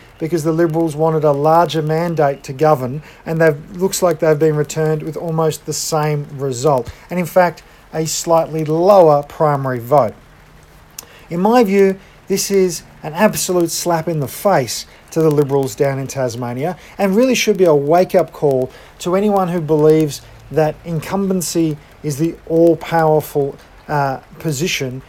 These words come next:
given we're coming out of the pandemic. There's no question that in Queensland, the Northern Territory,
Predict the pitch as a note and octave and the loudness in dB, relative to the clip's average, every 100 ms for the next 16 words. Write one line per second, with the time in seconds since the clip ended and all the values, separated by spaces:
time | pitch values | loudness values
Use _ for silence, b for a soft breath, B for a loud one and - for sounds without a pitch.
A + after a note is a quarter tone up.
0 | b - C3+ D3 D#3+ E3 D#3 D3+ D#3 D3 | b -20 -6 -2 -2 0 -2 -2 -2 -2
1 | C#3+ C#3 C3+ A#2+ - C3+ B2+ D3 B2+ A2 | -2 -2 -4 -8 -10 -8 -4 -4 -4 -10
2 | - b - E3 F3 G#3 G#3 G3+ G3 G3 | -20 b -8 -4 0 0 2 -2 -2 -4
3 | F3 D3 B2 - F#3 F3+ E3 F3+ D#3 D3 | -2 -2 -4 -6 -4 -2 -2 -2 -2 0
4 | F3 F3 E3 - E3 E3 E3+ E3 | 0 0 -4 -2 -2 -2 -2 -4